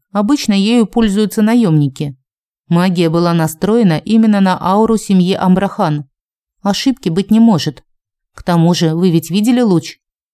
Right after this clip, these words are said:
Я кивнула. "Никто больше не в силах его рассмотреть, кроме того, кто его создал, и того, кто является целью". Облизнула пересохшие губы. "Но ведь на Земле живёт несколько миллиардов людей.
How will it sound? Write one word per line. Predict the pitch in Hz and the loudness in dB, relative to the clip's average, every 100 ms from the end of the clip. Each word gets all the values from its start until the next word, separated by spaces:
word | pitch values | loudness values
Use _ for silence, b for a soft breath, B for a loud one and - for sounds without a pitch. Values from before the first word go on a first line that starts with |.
| _ | _
Я | 208 180 | 0 0
кивнула. | 180 226 226 175 170 175 _ _ _ _ _ _ - | 0 2 2 2 -2 -6 _ _ _ _ _ _ -2
"Никто | 180 175 - 170 | 0 0 0 -2
больше | 156 196 - 175 | 0 -2 -2 -2
не | 170 | -2
в | - | -2
силах | 214 214 - | -2 -2 -2
его | 180 190 | -2 -2
рассмотреть, | 196 196 202 226 156 - _ - | -2 -2 -2 -2 -4 -6 _ -4
кроме | 202 202 | 0 0
того, | 180 160 196 | 0 0 0
кто | 226 180 | -2 -2
его | 165 180 | 0 -2
создал, | 196 247 143 151 147 - | -2 -2 0 -2 -4 -4
и | 180 | -2
того, | 170 151 156 185 | -2 0 -2 -2
кто | - | 0
является | 196 160 160 156 160 190 | 0 2 2 0 -2 -6
целью". | - 220 165 147 143 131 _ _ _ _ _ _ _ _ _ | -4 -2 0 -2 -6 -10 _ _ _ _ _ _ _ _ _
Облизнула | 170 156 160 160 214 262 | -2 2 2 2 2 2
пересохшие | 269 226 - 214 - 208 | 0 -2 -2 -4 -2 -2
губы. | 175 180 156 151 - _ _ _ - | 0 -2 -2 -4 -10 _ _ _ -2
"Но | 190 196 | 2 2
ведь | 202 | 2
на | 190 190 | 0 0
Земле | 180 175 202 240 | 2 2 2 0
живёт | 220 180 - | 0 0 0
несколько | 170 190 220 202 208 | 0 -2 -4 -2 2
миллиардов | 190 175 175 202 220 226 | 2 2 2 0 -2 0
людей. | 240 247 196 147 | 0 2 0 -2